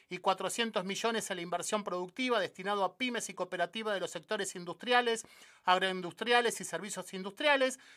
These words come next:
También se extendió el plazo de las dos líneas en pesos y en dólares para financiar exportaciones a la República Popular China. Para consultar,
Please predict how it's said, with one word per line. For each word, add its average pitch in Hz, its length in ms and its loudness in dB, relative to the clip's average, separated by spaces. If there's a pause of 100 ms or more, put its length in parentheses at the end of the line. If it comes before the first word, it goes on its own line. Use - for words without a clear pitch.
También 214 300 6
se 214 100 -4
extendió 202 380 0
el 214 80 0
plazo 233 560 4 (180)
de 180 140 0
las 165 160 -2
dos 214 180 8
líneas 233 340 -4
en 185 120 -2
pesos 220 360 -2
y - 40 -6
en 185 100 -4
dólares 214 300 2
para 175 200 -2
financiar 185 380 -4
exportaciones 190 680 -4
a 185 40 -6
la 175 60 0
República 180 540 -2 (260)
Popular 185 460 -2
China. 147 420 -10 (420)
Para 175 200 6
consultar, 226 720 4